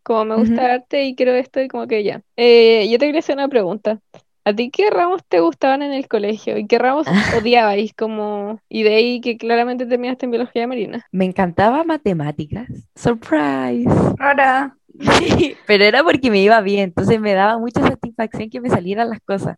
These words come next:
Speaker 2: Como que no, no es como, "Wow, qué interesante",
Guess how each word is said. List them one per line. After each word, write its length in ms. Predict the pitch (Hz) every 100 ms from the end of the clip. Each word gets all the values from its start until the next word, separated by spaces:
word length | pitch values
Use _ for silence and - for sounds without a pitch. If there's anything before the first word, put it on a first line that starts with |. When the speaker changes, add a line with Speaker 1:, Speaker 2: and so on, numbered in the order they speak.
| -
Speaker 2:
Como 160 | 190
que 140 | 185 185
no, 240 | 196 214
no 140 | - 214
es 60 |
como, 340 | - 311 320 -
"Wow, 320 | 190 202 254
qué 140 | -
interesante", 720 | 226 226 226 - 220 277 190